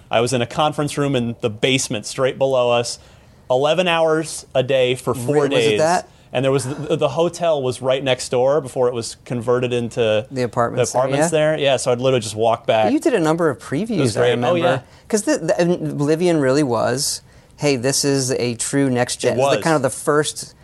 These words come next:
Speaker 2: new next gen game.
Speaker 1: Yeah, because, uh,
Speaker 2: Um,
Speaker 1: it was, I mean, it, it was the big, you're right, next generation experience. I mean, uh,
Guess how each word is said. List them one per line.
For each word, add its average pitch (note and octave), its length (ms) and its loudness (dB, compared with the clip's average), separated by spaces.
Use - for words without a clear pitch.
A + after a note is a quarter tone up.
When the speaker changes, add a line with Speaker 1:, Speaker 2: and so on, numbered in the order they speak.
Speaker 2:
new C3+ 280 0
next C3 280 0
gen A#2+ 300 -2
game. A#2+ 440 -6
Speaker 1:
Yeah, B3+ 180 0
because, E3 420 -2
uh, A2 40 -8
Speaker 2:
Um, D#3 40 -6
Speaker 1:
it F3+ 180 -2
was, E3+ 480 0
I - 40 -20
mean, D#3 160 -8
it, - 240 -18
it F3 160 -6
was D#3+ 300 2
the D#3 220 2
big, C#3 540 2
you're C3 120 -2
right, D#3 180 0
next C3+ 200 0
generation B2+ 460 2
experience. F3+ 380 -4
I - 20 -8
mean, A2+ 240 -2
uh, G2+ 480 2